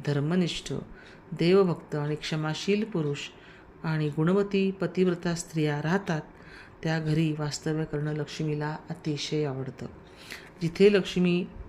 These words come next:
स्वच्छता आणि सकारात्मकता दिसते, तिथे ती वास्तव्य करते आणि म्हणून आपल्या घरामध्ये त्या दिवशी आपण दिवाळीला सगळे जे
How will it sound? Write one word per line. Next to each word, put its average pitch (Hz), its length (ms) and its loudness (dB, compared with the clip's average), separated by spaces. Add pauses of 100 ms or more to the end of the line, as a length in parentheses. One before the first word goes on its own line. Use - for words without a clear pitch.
(920)
स्वच्छता 156 580 0
आणि 165 140 4
सकारात्मकता 156 800 -2
दिसते, 151 480 0 (460)
तिथे 156 520 4
ती 170 100 4
वास्तव्य 147 560 0
करते 135 480 -6 (540)
आणि 151 200 -2
म्हणून 156 380 4 (460)
आपल्या 165 280 2
घरामध्ये 156 500 0
त्या 156 140 0
दिवशी 156 380 -2 (400)
आपण 202 340 6
दिवाळीला 165 380 4
सगळे 156 220 0
जे 156 160 0